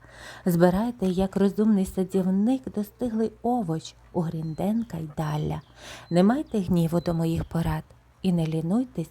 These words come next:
доглядать свій сад. Максим Рильський.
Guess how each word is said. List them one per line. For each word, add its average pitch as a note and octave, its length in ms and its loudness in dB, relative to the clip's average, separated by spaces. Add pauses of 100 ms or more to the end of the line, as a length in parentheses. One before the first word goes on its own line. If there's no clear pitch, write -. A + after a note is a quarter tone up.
доглядать E3 600 -6
свій E3 200 -4
сад. D3+ 340 -4 (520)
Максим G#3+ 480 0
Рильський. D#3+ 540 -4